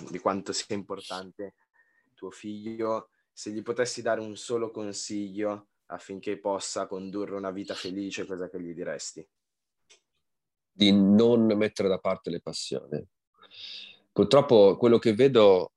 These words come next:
Speaker 2: eh, e che ho visto anche da insegnante, quando insegnavo a scuola, quando ho insegnato alle scuole di volo, a, a ragazzi giovani, che spesso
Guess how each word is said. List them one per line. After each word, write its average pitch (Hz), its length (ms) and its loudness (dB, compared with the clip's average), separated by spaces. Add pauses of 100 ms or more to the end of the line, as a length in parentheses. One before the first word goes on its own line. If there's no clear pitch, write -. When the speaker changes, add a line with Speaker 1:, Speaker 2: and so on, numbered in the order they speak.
Speaker 2:
eh, 85 500 -4
e 101 120 2
che - 120 0
ho 95 80 6
visto 107 320 4
anche 98 180 2
da 90 100 4
insegnante, 92 680 0
quando 85 240 -4
insegnavo 85 460 -2
a - 20 -2
scuola, 104 460 6
quando 87 220 0
ho 85 40 0
insegnato 85 960 -2
alle 85 160 -4
scuole 85 300 -2
di 87 100 -2
volo, 90 440 0 (480)
a, 82 480 -2
a - 400 -10
ragazzi 92 400 2
giovani, 104 380 6
che 95 120 -4
spesso 110 800 2